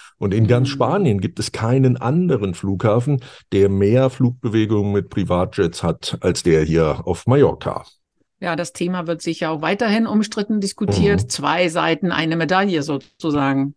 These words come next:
Speaker 1: Genau, ne? Einerseits will man eben den hochwertigen Tourismus und auch sowas wie
Speaker 2: Mhm.
Speaker 1: eben aktuelle Filmproduktionen, ne? Mit Nicole Kidman und Morgan Freeman hier auf der Insel ansiedeln und sich damit umgeben.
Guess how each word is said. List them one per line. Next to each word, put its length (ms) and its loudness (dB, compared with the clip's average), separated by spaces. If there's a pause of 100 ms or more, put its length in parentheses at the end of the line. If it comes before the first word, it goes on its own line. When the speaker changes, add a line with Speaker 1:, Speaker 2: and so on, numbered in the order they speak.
Speaker 1:
Genau, 380 4
ne? 220 2
Einerseits 540 2
will 100 2
man 140 0
eben 240 -2
den 240 0
hochwertigen 680 2
Tourismus 520 0
und 200 0
auch 100 2
sowas 340 2
wie 120 -2
Speaker 2:
Mhm. 60 -2
Speaker 1:
eben 500 -4
aktuelle 340 2
Filmproduktionen, 1120 2
ne? 120 2
Mit 220 0
Nicole 320 0
Kidman 340 0
und 120 2
Morgan 320 2
Freeman 520 4
hier 280 0
auf 100 -4
der 140 -4
Insel 260 -4
ansiedeln 560 2
und 140 -2
sich 160 -8
damit 320 -2
umgeben. 460 2